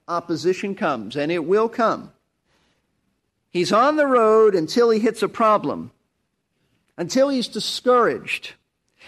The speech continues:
until he realizes that this truth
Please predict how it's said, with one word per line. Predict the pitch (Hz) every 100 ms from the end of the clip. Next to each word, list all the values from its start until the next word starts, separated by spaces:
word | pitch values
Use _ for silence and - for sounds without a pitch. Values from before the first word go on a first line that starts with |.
| -
until | 175 170 277 294
he | 262
realizes | 233 254 240 202 196 185
that | 208 202 151 160
this | 262 -
truth | - - 320 349 190 156 190 -